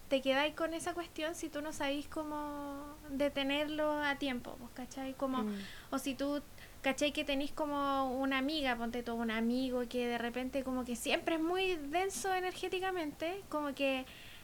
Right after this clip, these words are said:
Speaker 1: eh, para cuidarte igual tenés que como poner algunos límites, eh,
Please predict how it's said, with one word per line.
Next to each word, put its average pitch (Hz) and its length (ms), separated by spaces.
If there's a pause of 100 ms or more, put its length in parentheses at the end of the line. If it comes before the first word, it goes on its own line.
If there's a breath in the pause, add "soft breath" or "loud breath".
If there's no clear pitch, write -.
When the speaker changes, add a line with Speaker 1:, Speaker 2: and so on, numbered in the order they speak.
(100)
Speaker 1:
eh, 254 340
para 262 280
cuidarte 269 520
igual 311 300
tenés 294 300
que 302 160
como 269 260
poner 254 300
algunos 294 360
límites, 294 460 (200)
eh, 269 300